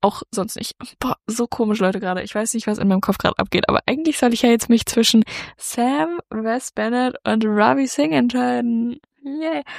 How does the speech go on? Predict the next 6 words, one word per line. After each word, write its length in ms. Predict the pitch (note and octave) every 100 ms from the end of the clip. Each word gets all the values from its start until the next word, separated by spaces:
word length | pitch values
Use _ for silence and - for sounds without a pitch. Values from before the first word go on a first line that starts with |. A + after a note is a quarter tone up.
| - - - _ _ _ _ _ _ - - - - - - _ _ _ _ _ _ _ -
Ich 100 | -
kann 240 | - C4
Sam 300 | C4+ B3+ B3
niemals 480 | B3 C4 C4+ B3 -
killen, 480 | - A#3 A#3+ A3 F#3
Leute. 640 | F3+ F3+ G#3 F#3+ F#3 G3